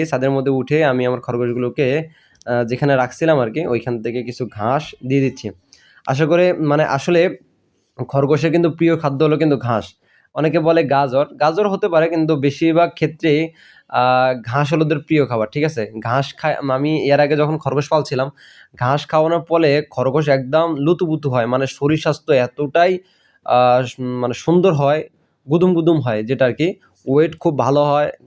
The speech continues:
উম, ঠিকমতো বাচ্চা দেয় এবং, আহ, ও, ও, উম, একাধিক পরিমাণে বাচ্চা পাওয়া যায় আর কি। তো ঘাসে কোনো বিকল্প নাই আর কি। তো যাই হোক, আলহামদুলিল্লাহ, এইভাবে করে আমি, আহ, আমার ফার্মের আসে দেখছি আলহামদুলিল্লাহ আপডেটগুলো খুব ভালো, কারণ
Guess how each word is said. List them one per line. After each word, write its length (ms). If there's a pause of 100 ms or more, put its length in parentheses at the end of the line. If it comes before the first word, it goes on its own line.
উম, 160
ঠিকমতো 340
বাচ্চা 280
দেয় 200
এবং, 260 (460)
আহ, 340
ও, 80 (160)
ও, 60
উম, 220
একাধিক 400
পরিমাণে 320
বাচ্চা 320
পাওয়া 260
যায় 160
আর 60
কি। 140 (480)
তো 80 (100)
ঘাসে 300
কোনো 180
বিকল্প 380
নাই 180
আর 100
কি। 140 (440)
তো 60
যাই 180
হোক, 100
আলহামদুলিল্লাহ, 540
এইভাবে 320
করে 260
আমি, 260 (480)
আহ, 560 (140)
আমার 220
ফার্মের 420
আসে 400
দেখছি 260
আলহামদুলিল্লাহ 460
আপডেটগুলো 360
খুব 160
ভালো, 300
কারণ 220